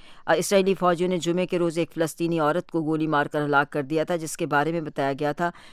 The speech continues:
کہ اس نے مقبوضہ مغربی کنارے میں سلوت دیہات میں اپنی گاڑی ان پر چڑھانے کی کوشش کی تھی۔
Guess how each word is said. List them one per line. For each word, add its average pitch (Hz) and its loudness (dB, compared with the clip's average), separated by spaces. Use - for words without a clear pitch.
کہ 190 0
اس 190 -2
نے 190 2
مقبوضہ 160 2
مغربی 156 2
کنارے 151 2
میں 180 0
سلوت 165 -2
دیہات 151 0
میں 165 0
اپنی 156 -4
گاڑی 151 2
ان 156 -6
پر 151 -2
چڑھانے 143 -2
کی 165 -4
کوشش 151 -6
کی 139 -6
تھی۔ 120 -8